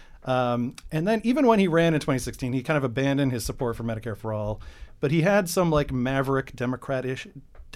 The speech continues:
Democratic-ish positions, like he wanted to have Medicare bargain,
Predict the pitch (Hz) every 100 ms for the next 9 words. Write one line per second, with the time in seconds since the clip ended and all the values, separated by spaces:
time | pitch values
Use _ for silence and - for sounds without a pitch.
0 | 143 143 143 135 - - 147 - - -
1 | - - 120 143 151 156 156 127 117 113
2 | - 120 120 120 117 120 110 110 113 117
3 | 123 107 104 110 113 110 107